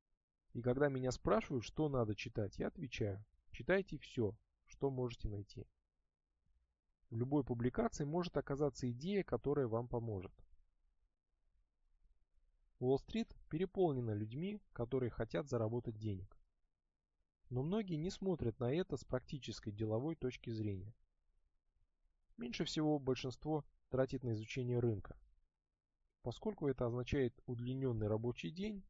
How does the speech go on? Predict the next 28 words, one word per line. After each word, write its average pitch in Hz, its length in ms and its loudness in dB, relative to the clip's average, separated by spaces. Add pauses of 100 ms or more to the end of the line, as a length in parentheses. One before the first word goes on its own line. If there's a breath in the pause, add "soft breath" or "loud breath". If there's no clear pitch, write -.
(100)
с - 100 -20
тяжелой 135 440 2
работой. 113 460 2 (1160)
И 190 140 0
господину 120 560 2
спекулянту 175 840 0 (140)
лень. 107 340 0 (2000)
Часто 208 300 6
я - 40 6
встречаю 160 400 2
тех, 220 240 -2
кто - 180 -2
верит 160 300 4
в - 40 -12
какие-то 123 420 0
точки 143 600 0 (140)
и 175 100 -8
называют 131 580 0
это 107 120 -4
чтение 123 460 -4
ленты. 98 440 -4 (1500)
Другие 165 320 -4
торгуют 117 460 4
по 147 60 0
механическим 123 760 -2
сигналам, 107 600 0
по 175 120 0
графикам, 113 640 0